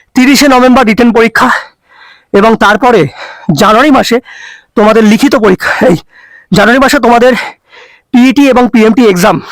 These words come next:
তো সুতরাং মাঝখানের এই যে টাইমটা, এই টাইমের মধ্যে কিন্তু ইজিলি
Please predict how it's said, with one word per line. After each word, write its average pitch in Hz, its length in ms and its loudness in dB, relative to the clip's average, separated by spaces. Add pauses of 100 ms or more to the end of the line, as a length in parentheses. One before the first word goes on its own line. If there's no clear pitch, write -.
(800)
তো - 140 -2
সুতরাং 269 260 0 (140)
মাঝখানের 254 400 0 (100)
এই 226 120 0
যে 247 60 0 (100)
টাইমটা, 202 340 0 (520)
এই 233 60 0 (100)
টাইমের 214 320 2
মধ্যে 254 220 0
কিন্তু 262 160 2 (180)
ইজিলি 226 340 2